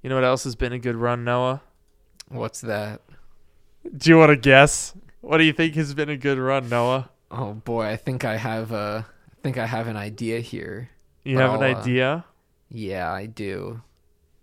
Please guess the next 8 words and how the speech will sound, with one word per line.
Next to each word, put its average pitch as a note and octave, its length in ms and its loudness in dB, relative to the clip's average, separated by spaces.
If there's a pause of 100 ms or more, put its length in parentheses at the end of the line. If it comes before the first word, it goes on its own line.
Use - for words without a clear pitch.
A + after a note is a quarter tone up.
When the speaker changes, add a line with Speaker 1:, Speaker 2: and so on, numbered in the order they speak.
(800)
Speaker 2:
I B2 160 -6
think A#2 440 -6
Speaker 1:
No! F#4 880 10
Speaker 2:
I - 280 -6 (680)
<laughs> - 0 -
Speaker 1:
A D4+ 140 2
fifth E4+ 380 4
email! F4+ 920 6